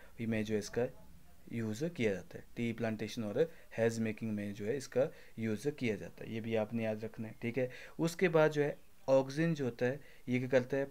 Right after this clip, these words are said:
पार्थिनोकार्पी को क्या करता है, अ, इंड्यूस करता है। ऑक्सिन जो होता है ये पार्थिनोकार्पी को क्या करेगा, इंड्यूस करेगा। It induce पार्थिनोकार्पी। जैसे टोमेटोज में पार्थिनोकार्पी क्या होते हैं कि फ्रूट जो होंगे वो फॉर्म हो जाते हैं without fertilization।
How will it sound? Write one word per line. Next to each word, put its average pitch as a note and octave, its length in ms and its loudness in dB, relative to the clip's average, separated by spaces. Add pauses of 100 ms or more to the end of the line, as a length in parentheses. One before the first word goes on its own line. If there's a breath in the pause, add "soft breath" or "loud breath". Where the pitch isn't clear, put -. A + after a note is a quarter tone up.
पार्थिनोकार्पी B2 920 4
को B2+ 140 0
क्या A#2+ 100 -4
करता A#2+ 300 0
है, B2 260 -6 (240 loud breath)
अ, A2 220 2
इंड्यूस A#2 420 2
करता A#2+ 280 0
है। A#2 120 2
ऑक्सिन B2 480 0
जो C3 100 -2
होता A2 200 0
है A#2+ 140 2 (300 loud breath)
ये A#2 80 0
पार्थिनोकार्पी A#2+ 840 4
को B2 120 -2
क्या A#2 100 -6
करेगा, A#2 400 2 (300 loud breath)
इंड्यूस A#2+ 400 2
करेगा। A#2 400 2 (160)
It A#2+ 140 -6 (100)
induce A#2 440 0
पार्थिनोकार्पी। A2+ 1000 -2 (260 loud breath)
जैसे A2+ 200 -2
टोमेटोज A#2 640 0
में A#2 140 -2 (120)
पार्थिनोकार्पी A2+ 680 0
क्या A#2+ 160 0
होते G#2 200 -4
हैं A2 80 -6
कि A#2+ 120 -4
फ्रूट B2 440 -4
जो B2 140 -4
होंगे A2 180 -4
वो A2+ 200 -4
फॉर्म A2+ 220 2
हो A2 80 -4
जाते G#2+ 280 -4
हैं A2 120 -4
without G#2+ 460 -2
fertilization। G#2+ 720 -2